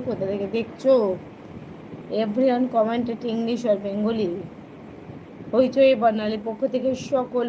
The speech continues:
বন্ধুদের স্বাগত জানাই। বন্ধুরা কেমন আছো, কমেন্ট করে জানাও। বারো জন বন্ধু আছো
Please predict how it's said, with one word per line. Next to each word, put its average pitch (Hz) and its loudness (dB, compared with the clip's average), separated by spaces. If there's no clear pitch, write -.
বন্ধুদের 220 -4
স্বাগত 214 -4
জানাই। 196 -10
বন্ধুরা 185 -8
কেমন 208 -6
আছো, 226 -10
কমেন্ট 196 -12
করে 208 -6
জানাও। 196 -10
বারো 175 -10
জন 190 -8
বন্ধু 196 -8
আছো 196 -4